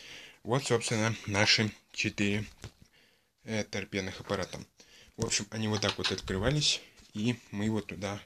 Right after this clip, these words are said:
засовывали вот эту торпеду. Вот таким вот образом. Как вы хотите спросить, вот здесь мы устанавливали с вами командный блок, ну и вот здесь устанавливали поршень. С помощью командного блока мы вот сюда нажимали кнопку,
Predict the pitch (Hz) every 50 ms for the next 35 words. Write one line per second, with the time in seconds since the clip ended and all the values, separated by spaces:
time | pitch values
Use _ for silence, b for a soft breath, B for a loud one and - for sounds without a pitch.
0 | - - 95 98 98 - - 104 95 101 98 101 95 95 90 - 90 - 98 -
1 | - 95 98 95 - 90 - - - - - _ _ B B B B B B B
2 | B B B B B B B - - - 101 104 - - 104 101 - 104 98 98
3 | 98 98 - 98 85 73 78 71 - - - - _ b b b b b b b
4 | b b b b - - 127 120 - 127 120 - 123 117 117 120 - - 107 -
5 | - - 117 110 104 - - 107 98 - B B B B B - 110 110 113 110
6 | 107 - 117 110 95 - 107 104 95 - 113 104 104 101 98 95 92 95 98 -
7 | 104 98 95 92 87 - 95 95 92 87 92 87 82 90 110 135 139 - - -
8 | B B B B B B B B - 113 120 123 - 120 110 101 101 92 110 104
9 | - - 98 - - 92 92 98 101 101 101 - - 107 98 90 - - - -
10 | - B B B B B B B B B B B B B - - - 127 127 123
11 | 117 - - 110 - 113 107 107 104 101 101 101 98 92 107 101 - 98 95 95
12 | 98 92 - 107 98 101 95 95 98 95 95 98 95 85 90 87 - - - -
13 | 92 82 82 - - - 147